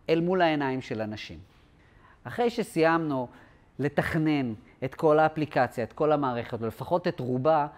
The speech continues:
אנחנו יכולים להעביר את המושכות לאנשים שממש מעצבים את זה, לאנשי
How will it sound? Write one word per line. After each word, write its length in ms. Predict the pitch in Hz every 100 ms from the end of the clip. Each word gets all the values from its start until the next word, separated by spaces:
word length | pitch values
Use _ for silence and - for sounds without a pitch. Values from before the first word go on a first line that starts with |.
| - - 135
אנחנו 280 | 151 156
יכולים 360 | 160 175 170 208
להעביר 440 | 185 147 143 175
את 100 | 175
המושכות 500 | 151 131 - 156 151
לאנשים 460 | 143 127 123 - 151
שממש 540 | - 131 120 123 117
מעצבים 500 | 127 110 - 110 113
את 80 | 107
זה, 100 | 90 90 _ _ - _ _ -
לאנשי 540 | 110 117 - 151 196